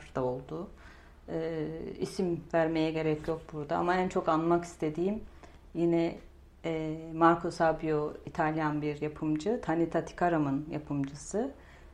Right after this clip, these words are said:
Londra'da doksan sekiz senesinde, doksan dokuzda pardon, e, benim bir okumama gelmişti. Fransız bir arkadaşımın tanıdığıydı. E, ve o zaman, e,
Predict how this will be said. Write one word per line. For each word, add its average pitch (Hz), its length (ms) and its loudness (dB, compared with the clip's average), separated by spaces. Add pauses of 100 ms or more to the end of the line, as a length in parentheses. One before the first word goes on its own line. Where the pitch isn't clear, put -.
Londra'da 185 480 4
doksan 170 360 2
sekiz 180 280 -4
senesinde, 160 800 -2
doksan 156 360 -4
dokuzda 156 540 -4
pardon, 160 480 -6 (1400)
e, 165 220 4
benim 180 260 4
bir 175 80 2
okumama 180 440 4
gelmişti. 156 460 0
Fransız 156 420 0
bir 165 60 4
arkadaşımın 160 640 0 (240)
tanıdığıydı. 151 800 -2 (600)
E, 175 220 2
ve 180 160 8
o 196 120 8
zaman, 202 440 8 (200)
e, 190 40 -2